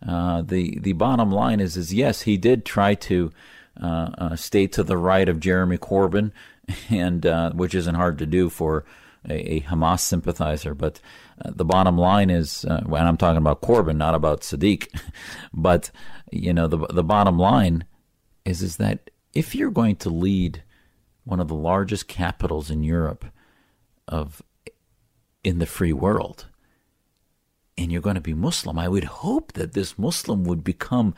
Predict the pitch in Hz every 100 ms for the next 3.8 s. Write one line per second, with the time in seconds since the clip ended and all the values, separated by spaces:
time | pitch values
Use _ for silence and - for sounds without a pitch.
0 | - - - 98 - - - 240 202 -
1 | - - 131 - 175 - - 90 87 95
2 | 120 160 151 107 92 95 110 107 90 85
3 | - 104 - 92 82 78 80